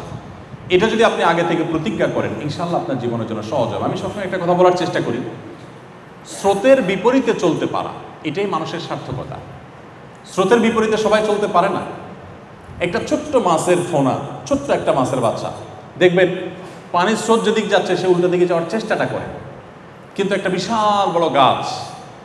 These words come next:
যার মধ্যে প্রাণ থাকতে পারে কিন্তু প্রাণী না, এই গাছটা যখন উপড়ে পড়ে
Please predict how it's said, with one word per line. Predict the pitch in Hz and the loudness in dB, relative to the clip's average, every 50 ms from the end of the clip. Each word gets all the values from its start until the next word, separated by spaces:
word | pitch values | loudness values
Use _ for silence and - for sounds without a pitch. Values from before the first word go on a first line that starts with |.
| - - - - - 107 | -20 -20 -20 -10 2 4
যার | 156 160 | 4 4
মধ্যে | 165 185 175 165 190 - - - | 6 4 0 0 -2 -4 -4 -2
প্রাণ | - - - 123 214 220 220 - | 2 4 6 6 6 4 4 2
থাকতে | - 170 - - 170 | 0 0 0 -2 -2
পারে | 127 - 123 113 110 | 0 2 2 0 0
কিন্তু | - 120 113 127 127 | -2 -2 -4 -4 0
প্রাণী | - 156 180 190 190 | 4 4 4 6 4
না, | 185 156 107 - - - - - - - - - - - - - - - - - - - - - - - | 2 0 0 -2 -4 -6 -8 -8 -10 -10 -12 -14 -16 -18 -18 -20 -20 -20 -20 -20 -20 -20 -20 -20 -8 -2
এই | - 180 | 2 6
গাছটা | 170 214 214 214 254 233 | 6 6 6 6 4 2
যখন | 208 214 185 226 220 | 2 4 4 4 2
উপড়ে | 214 185 - 208 202 175 180 | 2 0 0 0 0 2 4
পড়ে | 160 139 120 127 | 4 4 4 4